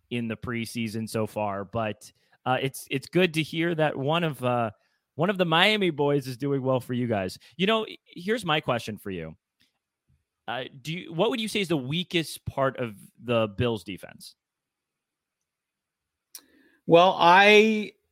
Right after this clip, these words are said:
Speaker 2: am very vocal about not being happy with the cornerback depth. I'm not very s-, I think Taron Johnson's best days are behind him. Like, I, I feel like he's peaked and he's not the player we thought he was. He had a couple of memorable plays last year, but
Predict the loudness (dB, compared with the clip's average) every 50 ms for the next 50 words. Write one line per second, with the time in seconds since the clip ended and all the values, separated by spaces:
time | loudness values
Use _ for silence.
0 | _ _ _ -2 0 2 6 6 6 6 6 4 4 2 2 2 2 -2 -2 0
1 | 0 -2 -2 -2 -2 -4 -4 -4 -4 -2 -2 -2 -2 -2 -4 -4 -4 -4 -6 -6
2 | -4 -6 -8 -8 -10 -14 -4 -2 0 2 2 0 0 -2 -4 -6 -6 -6 _ -14
3 | -10 -4 -2 -2 -2 -2 -4 -10 -18 -20 -20 -20 _ -20 -20 -20 _ _ _ _
4 | _ -4 -2 0 2 2 4 4 4 4 2 2 2 2 0 -2 -6 _ _ _
5 | _ _ _ _ -2 0 0 2 2 0 0 0 0 -2 -4 -2 -2 2 4 4
6 | 2 2 2 4 4 6 6 6 6 4 4 4 2 2 0 -2 -4 -2 0 2
7 | 2 2 2 2 0 0 0 0 -4 -2 -2 -2 -2 0 0 0 0 0 -2 -2
8 | -2 0 0 -2 -2 -2 -4 -4 -2 0 0 2 2 2 2 0 -2 -2 -2 -2
9 | 0 0 0 0 -2 -6 -8 -8 _ _ _ _ _ _ -2 0 0 2 2 0
10 | 0 0 0 0 2 4 4 4 4 4 0 -2 0 0 0 2 2 0 0 0
11 | -2 -4 -2 -2 0 0 0 0 -2 -2 -2 -2 -2 -4 -4 -4 -4 -2 0 0
12 | 2 0 0 -2 -4 -4 -4 -4 -4 -4 -4 -2 -2 0 0 0 0 -2 -2 -4
13 | -6 -4 0 0 0 0 0 -2 -2 -2 0 0 0 0 0 0 0 0 2 2
14 | 2 2 0